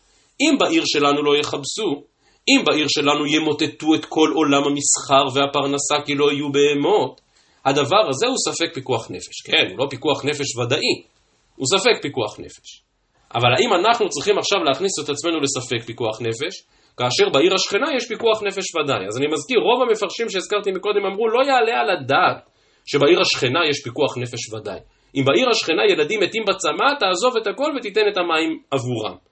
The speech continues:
אלא אם כן יש כאן ממש דין של לדחות נפש מפני נפש."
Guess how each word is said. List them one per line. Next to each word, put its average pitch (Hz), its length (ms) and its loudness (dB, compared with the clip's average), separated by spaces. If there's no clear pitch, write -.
אלא 180 180 4
אם 160 100 0
כן 175 160 4
יש 170 100 2
כאן 165 120 0
ממש 143 380 0
דין 175 180 -2
של 143 100 -2
לדחות 127 460 0
נפש 135 320 -2
מפני 113 320 -8
נפש." - 480 -16